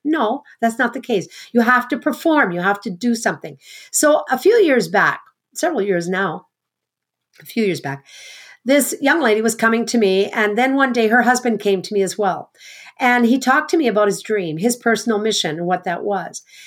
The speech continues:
And so I gave him some tools to use. One of them actually was a vision board, uh, where he could build a vision board with everything on it that would lead him towards his vision board. But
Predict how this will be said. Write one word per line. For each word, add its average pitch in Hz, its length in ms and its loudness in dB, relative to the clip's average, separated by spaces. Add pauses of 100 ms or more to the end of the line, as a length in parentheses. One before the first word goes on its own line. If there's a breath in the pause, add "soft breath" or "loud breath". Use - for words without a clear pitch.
(140 loud breath)
And 247 140 0
so 277 120 2
I 262 80 2
gave 277 260 0
him 466 120 4
some 262 260 -2
tools 254 380 -2
to 226 60 0
use. 196 160 2
One 349 140 2
of 440 60 2
them 320 140 2
actually 220 380 0
was 190 200 0
a 190 40 -2
vision 190 360 -4
board, 151 380 -10 (540 loud breath)
uh, 190 320 4 (120)
where 208 220 2
he 220 220 0
could 190 240 -2
build 226 240 2
a - 20 -4
vision 220 400 0
board 185 500 2
with 208 240 2
everything 220 400 -2
on 202 160 2
it 208 140 -2
that 214 140 -4
would 202 140 -2
lead 214 260 -2
him 208 120 0
towards 190 360 -4
his 170 160 -6
vision 196 320 -2
board. 160 320 -8 (480 loud breath)
But 247 180 4